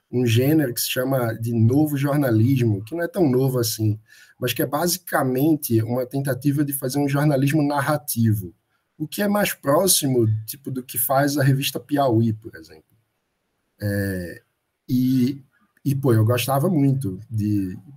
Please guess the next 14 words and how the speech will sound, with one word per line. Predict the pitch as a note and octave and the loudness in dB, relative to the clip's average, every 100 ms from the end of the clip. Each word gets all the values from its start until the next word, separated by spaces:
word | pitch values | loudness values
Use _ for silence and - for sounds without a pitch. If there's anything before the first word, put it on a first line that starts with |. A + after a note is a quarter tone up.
| _ - | _ -8
de | |
escrever | A#2 A2 B2 G#2+ A#2+ | -4 0 2 2 2
dessa | A#2+ A2 A2+ | 0 -2 -4
forma | - G2+ A#2+ A2 G2 | -6 -4 0 0 0
e | F#2+ | -4
tal. | G2 A2+ | -6 -4
Eu, | D3+ C#3 | -2 -2
de | C#3 | 4
vez | F3 | 4
em | G3 | 4
quando | F3+ F3+ | 4 6
eu | F#3 | 4
tento, | F3 E3 E3+ D#3+ C#3+ A2 A2 - - - - _ - | 4 4 4 2 0 -2 -4 -12 -20 -20 -20 _ -4
é, | A#2 G#2+ G2 F2+ | 2 2 2 -6